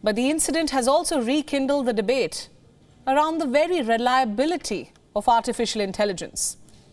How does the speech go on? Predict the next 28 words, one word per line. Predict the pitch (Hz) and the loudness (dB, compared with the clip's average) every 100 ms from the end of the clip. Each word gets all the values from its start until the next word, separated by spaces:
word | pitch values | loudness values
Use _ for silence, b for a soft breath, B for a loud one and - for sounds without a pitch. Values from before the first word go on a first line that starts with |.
| b _ - _ _ _ - - B B B B | b _ -20 _ _ _ -20 -20 B B B B
As | 269 381 | 4 4
I | 508 440 | 4 4
wrap | 277 285 | 2 2
up | 254 | -2
this | 240 | -2
story, | - 262 214 170 - - | -2 0 0 -2 -10 -8
I | - | 2
ask | 247 311 - - | 4 4 0 -6
you, | 208 - - _ - B B B | -8 -12 -20 _ -20 B B B
imagine | 294 370 440 453 | 4 4 4 0
if | 453 | 0
an | 370 | 0
employee | 311 285 277 311 277 | 0 2 2 4 4
or | 233 233 | 2 0
a | |
C | - 330 349 | -2 0 0
E | 370 | 2
O's | 330 - | 0 0
comments | 302 330 330 185 - | 2 2 0 -4 -4
had | - 220 | -2 -2
sparked | - - 262 262 226 | -2 2 4 4 2
this | 202 - | -2 -2
loss, | 220 226 262 - | 2 2 2 -2
this | 190 170 | -4 -4
big | 151 277 370 | -4 0 0
loss | 254 233 214 | 2 2 2
for | - 196 | -2 -2
Google. | 208 175 170 | -2 -4 -8